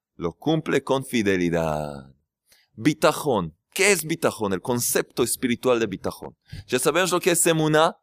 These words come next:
la fe auténtica. ¿Qué es bitajón? ¿Qué es esto de confianza? La palabra bitajón en hebreo se traduce como confianza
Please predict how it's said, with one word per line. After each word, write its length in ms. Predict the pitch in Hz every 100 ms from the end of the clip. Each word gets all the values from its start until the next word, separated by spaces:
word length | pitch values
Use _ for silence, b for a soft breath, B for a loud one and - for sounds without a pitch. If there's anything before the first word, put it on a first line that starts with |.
| _
la 120 | -
fe 120 | -
auténtica. 600 | 98 - 80 82 - 76 - _ _ -
¿Qué 120 | 180
es 120 | 175
bitajón? 640 | 165 - 139 - 110 78 - _ _ _
¿Qué 120 | 165
es 120 | 175
esto 220 | 170 - 156
de 120 | 147
confianza? 840 | 143 127 - 127 120 110 - 76 - _ _ _ b b
La 140 | 120 120
palabra 340 | 147 180 220
bitajón 460 | 180 175 151 165 170
en 80 |
hebreo 260 | 165 156 165
se 160 | 160 160
traduce 440 | 139 135 143 147
como 260 | 135 123 107
confianza 880 | 117 110 104 92 90 92 - 180